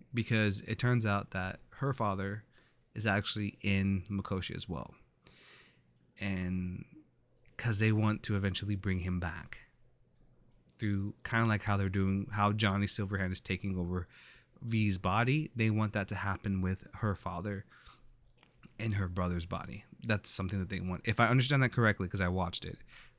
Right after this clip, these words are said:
uh, that's what's happening. That they wanna bring her father back. Hanako wants to bring her father back. And the only way to do that is by keeping Mikoshi around.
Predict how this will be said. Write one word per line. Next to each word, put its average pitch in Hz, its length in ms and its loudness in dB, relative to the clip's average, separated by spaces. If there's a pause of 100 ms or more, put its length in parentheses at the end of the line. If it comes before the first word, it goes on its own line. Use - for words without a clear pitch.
uh, - 160 -8
that's 104 220 0
what's 104 120 -6
happening. - 460 -8 (200)
That 101 160 -2
they 110 120 0
wanna 117 200 4
bring 107 220 2
her 104 140 2
father 98 260 0
back. 92 460 -2
Hanako 117 420 2
wants 107 140 0
to 101 40 -6
bring 95 180 -2
her 90 80 -4
father 117 280 4
back. 101 320 2 (960)
And 104 320 2
the 101 60 4
only 104 160 4
way 98 60 4
to 92 80 0
do 104 140 2
that 98 200 0
is 101 140 -2
by 101 100 2
keeping 113 280 -2
Mikoshi 92 460 -2
around. 85 360 -8